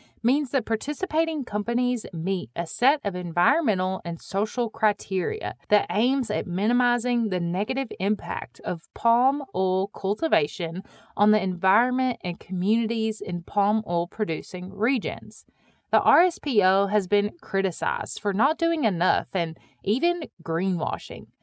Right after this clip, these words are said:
They still allow deforestation and do not address many negative production impacts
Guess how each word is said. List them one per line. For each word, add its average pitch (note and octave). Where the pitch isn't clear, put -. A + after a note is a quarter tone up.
They A3+
still B3+
allow D#3
deforestation A#3
and G3
do C#4+
not D#4+
address F3+
many A#3+
negative G#3
production F3+
impacts A#3